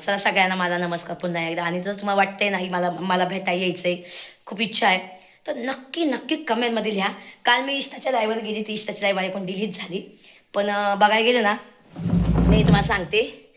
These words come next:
काल मला ना कोणीतरी कमेंट केली, "ताई, तुझं घर किती छान आहे." तिकडं माझ्या भावाच्याकडे गेली होती, बसली होती आणि मी रानामध्ये जाऊ, म्हणजे एका साईडला मैदान होतं, त्या मैदानामध्ये जाऊन बसली होती Insta-च्या लाईव्ह. एवढी मस्त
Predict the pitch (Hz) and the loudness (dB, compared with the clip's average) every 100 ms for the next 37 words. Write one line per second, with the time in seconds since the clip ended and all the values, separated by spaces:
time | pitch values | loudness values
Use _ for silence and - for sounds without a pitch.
0 | - - _ 165 202 208 214 208 214 226 | -20 -20 _ 2 2 2 0 0 2 0
1 | 254 254 214 208 214 220 202 208 208 208 | 0 -2 -6 -6 -6 -4 -4 -6 -4 -4
2 | - 196 190 202 175 180 175 202 202 214 | -2 -4 -4 -6 -8 -8 -6 -8 -6 -8
3 | 208 202 165 185 180 170 170 - - - | -6 -4 -4 -4 -6 -8 -10 -18 -20 -20
4 | _ - 254 269 214 233 226 208 208 214 | _ -10 0 2 4 2 2 0 0 -6
5 | 208 202 208 208 202 190 190 196 226 233 | -4 -6 -4 -6 -6 -2 0 0 0 0
6 | 233 247 214 180 190 208 202 185 180 190 | -2 0 2 2 0 -2 -2 0 0 0
7 | 226 240 - - - - 233 254 262 220 | -4 -4 -6 -18 -10 -2 0 0 0 -2
8 | 226 208 190 208 220 - 190 - - _ | 0 0 0 0 -2 -2 -6 -8 -18 _
9 | - - - 220 214 190 202 208 202 208 | -20 -20 -4 0 2 2 2 0 2 2
10 | 208 214 208 214 208 185 - - 202 - | 0 0 0 2 2 -2 -8 -4 -4 -4
11 | 208 202 196 208 233 262 240 233 - | -4 -2 0 0 0 0 0 -4 -4